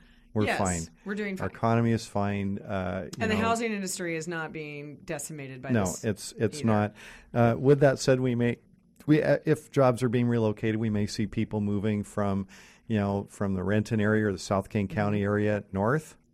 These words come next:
Speaker 1: you know, to the Everett area. You know, if they're, if they're,
Speaker 2: Maybe.
Speaker 1: if they're gonna go work on a different, different,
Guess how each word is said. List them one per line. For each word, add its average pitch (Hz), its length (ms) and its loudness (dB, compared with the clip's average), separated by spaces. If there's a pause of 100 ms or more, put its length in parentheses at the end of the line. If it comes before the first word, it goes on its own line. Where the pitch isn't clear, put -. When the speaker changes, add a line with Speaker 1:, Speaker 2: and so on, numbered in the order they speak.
(120)
Speaker 1:
you 110 100 -4
know, 101 80 -4
to 98 180 -10
the - 160 -10
Everett 123 300 -2
area. 151 380 0 (420)
You 110 100 -2
know, 110 100 2
if 113 120 -4
they're, 104 160 0
if 107 140 -4
they're, 104 200 2
Speaker 2:
Maybe. 113 180 -4
Speaker 1:
if 107 120 -6
they're 104 120 0
gonna 101 220 0
go 101 120 0
work 98 300 -2
on 104 120 -2
a 95 40 -2
different, 101 460 -6
different, 101 360 -4